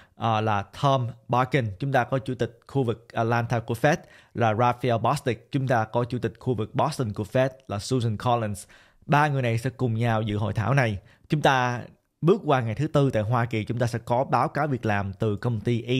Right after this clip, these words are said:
D P. Đây là công ty biên chế tư nhân, họ cũng đưa ra những cái thông tin liên quan tới việc làm.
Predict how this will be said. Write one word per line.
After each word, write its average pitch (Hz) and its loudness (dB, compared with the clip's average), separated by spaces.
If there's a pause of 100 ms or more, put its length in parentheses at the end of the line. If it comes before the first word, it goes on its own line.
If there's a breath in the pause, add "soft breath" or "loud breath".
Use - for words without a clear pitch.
D 123 0 (120)
P. 127 -2 (440 loud breath)
Đây 131 2
là 120 4
công 131 0
ty 127 2
biên 123 2
chế 135 2
tư 139 2
nhân, 127 2
họ 113 0
cũng 110 -4
đưa 135 4
ra 120 4
những 110 -4
cái 139 2
thông 123 -4
tin 127 0
liên 120 0
quan 110 0
tới 110 0
việc 110 0
làm. 113 2